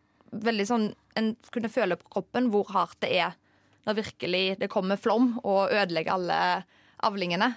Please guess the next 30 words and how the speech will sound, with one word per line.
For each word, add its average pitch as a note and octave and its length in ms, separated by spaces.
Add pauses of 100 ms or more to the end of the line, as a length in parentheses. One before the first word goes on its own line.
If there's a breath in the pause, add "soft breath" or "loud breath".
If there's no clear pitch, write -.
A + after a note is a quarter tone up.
eh, G#3 220
og G3 60
en G3 100
ser F3 600
hvordan F3+ 320
det E3+ 140
forsterker - 560
fattigdom F3 680
og F3+ 580 (640 soft breath)
spesielt G3+ 440
da A#3 100
gjør F3 260
situasjonen G3 420
vanskeligere F#3+ 360
for G3+ 100
jenter, G3+ 440
hvor A3+ 140
de F#3+ 80
gjerne F3+ 320
blir F3 120
de E3+ 120
som F#3+ 160
er - 80
tatt - 260
ut - 180
av G3 80
skolen G3 360
først, - 340
for D#4 100
eksempel, D4+ 360